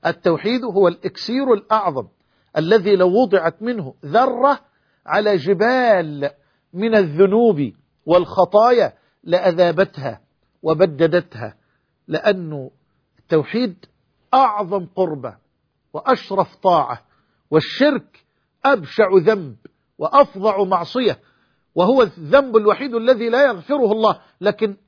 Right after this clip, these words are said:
أي ذنب آخر مع التوحيد يغفر.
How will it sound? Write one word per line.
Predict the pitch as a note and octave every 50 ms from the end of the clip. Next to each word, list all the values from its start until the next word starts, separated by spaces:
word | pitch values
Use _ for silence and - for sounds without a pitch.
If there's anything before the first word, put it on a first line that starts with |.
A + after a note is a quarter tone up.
| _ _ -
أي | C#4+ E4 E4+ D#4 C#4 B3 A3 G#3 A3+ A#3+
ذنب | A3 F3+ G#3 D4+ D4+ C4+ B3 A3 F#3+ G#3
آخر | A3 A3 - C#4+ D#4 C#4 - A#3+ A#3 A3
مع | A3 A3+ A3 G3+
التوحيد | A3+ A3 - - B3+ A#3+ A3+ A3 C#4 E4+ F4+ D#4 G#3 - _ _ _ _ -
يغفر. | A3+ C4+ A#3 E3+ - - -